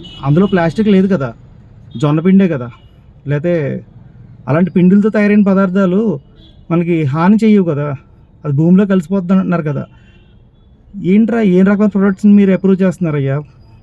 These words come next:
పొల్యూ-, పొల్యూషన్ కంట్రోల్ బోర్డు వాళ్ళు? అయ్యా పవన్ కళ్యాణ్ గారు, మీరు పర్యావరణ శాఖ మినిస్టర్, మీరు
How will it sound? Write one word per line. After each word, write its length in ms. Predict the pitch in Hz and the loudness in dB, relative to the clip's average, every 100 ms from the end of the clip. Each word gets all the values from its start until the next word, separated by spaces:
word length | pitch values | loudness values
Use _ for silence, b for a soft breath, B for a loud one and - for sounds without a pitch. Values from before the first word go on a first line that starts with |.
| - - | -20 -6
పొల్యూ-, 180 | 156 160 | -4 -2
పొల్యూషన్ 340 | 160 170 180 | -2 0 0
కంట్రోల్ 280 | 165 156 151 | -2 -2 -4
బోర్డు 160 | 143 131 | -2 -2
వాళ్ళు? 240 | 127 151 - b b b - | -4 -6 -10 b b b -2
అయ్యా 160 | 156 | -2
పవన్ 260 | 185 170 170 | 0 0 0
కళ్యాణ్ 320 | 196 214 214 | 2 4 2
గారు, 220 | 175 120 - - - - - - - | 0 -4 -10 -20 -20 -18 -14 -14 -4
మీరు 100 | 160 | -4
పర్యావరణ 520 | 165 135 147 175 185 196 | -2 -2 0 0 0 0
శాఖ 260 | 190 185 | 0 0
మినిస్టర్, 440 | 196 165 175 185 117 - - - - - - - - 143 | 2 2 0 -4 -8 -14 -20 -20 -20 -20 -20 -20 -6 0
మీరు 600 | 156 180 185 196 196 | 2 2 2 0 -2